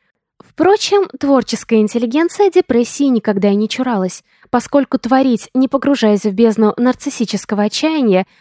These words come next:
у неё никак не получалось. И потому страдать от мучительного недовольства собой и миром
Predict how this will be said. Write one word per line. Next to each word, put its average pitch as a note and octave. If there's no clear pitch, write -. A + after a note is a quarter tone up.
у D4+
неё E4
никак F4+
не C#4
получалось. F#3+
И E4
потому F4+
страдать C#4+
от G#3+
мучительного G#3
недовольства G3+
собой G#3
и F#3+
миром G#3+